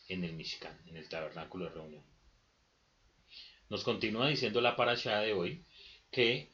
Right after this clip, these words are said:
las cinco hijas de Zelofeat, de la tribu de Manasés, se acercaron a Moshe para reclamar su heredad, ¿cierto? Pero,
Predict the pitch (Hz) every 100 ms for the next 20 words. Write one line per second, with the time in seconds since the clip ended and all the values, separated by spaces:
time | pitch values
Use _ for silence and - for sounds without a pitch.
0 | - 107 101 - 110 107 120 117 113 117
1 | 117 107 101 95 - - 98 85 - 87
2 | 101 90 - - _ _ _ _ - 95
3 | 87 85 92 95 104 120 120 117 107 -
4 | - _ _ - 104 101 92 104 117 120
5 | 110 117 127 113 101 95 85 87 92 -
6 | - 104 98 113 196 - _ _ _ _
7 | - 92 92 131 - - _ 156 160 151
8 | 151